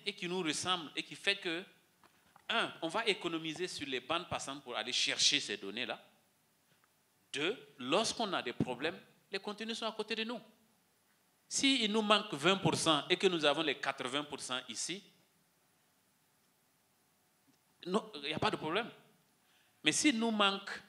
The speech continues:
les quatre-vingts pour, quatre-vingts, quatre-vingt-cinq pour cent, alors on se sent très mal.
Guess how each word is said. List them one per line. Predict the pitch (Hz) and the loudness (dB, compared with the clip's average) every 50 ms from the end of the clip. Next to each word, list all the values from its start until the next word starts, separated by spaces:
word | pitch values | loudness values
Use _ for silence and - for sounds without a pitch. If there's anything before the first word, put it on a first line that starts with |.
| _ _ _ - | _ _ _ -14
les | 127 123 | -14 -12
quatre-vingts | - - - 143 - - 147 139 139 165 170 | -8 -4 -4 -4 -4 -4 -6 -4 -2 -2 -4
pour, | 170 - 135 127 - | -4 -6 -12 -12 -8
quatre-vingts, | - 143 143 - 143 143 170 170 | -8 -8 -8 -8 -8 -8 -8 -6
quatre-vingt-cinq | 165 147 - - 120 120 123 120 - 151 143 143 143 | -6 -6 -6 -6 -6 -6 -6 -4 -4 -4 -4 -4 -4
pour | 123 110 - | -8 -8 -6
cent, | - 120 127 135 - - - _ _ _ _ _ _ _ _ _ _ - | -4 -4 -4 -4 -6 -12 -20 _ _ _ _ _ _ _ _ _ _ -12
alors | 123 135 151 147 143 | -10 -8 -8 -6 -8
on | 127 | -8
se | - 123 | -10 -10
sent | 107 120 113 104 - | -10 -10 -12 -10 -8
très | 107 98 | -8 -8
mal. | 98 90 85 | -8 -10 -16